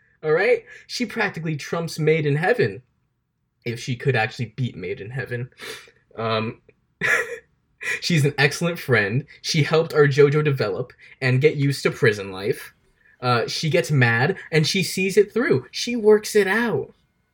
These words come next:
right? Uh, her stand's name is Kiss. Do I need any more explanation? All right?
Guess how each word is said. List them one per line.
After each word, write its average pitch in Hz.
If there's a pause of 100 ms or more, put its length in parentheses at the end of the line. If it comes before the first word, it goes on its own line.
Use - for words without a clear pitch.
(120)
right? 139 (260)
Uh, 120
her 151
stand's 170
name 160
is 123
Kiss. -
Do 147
I 123
need 135
any 143
more 139
explanation? 117 (760)
All 120
right? 127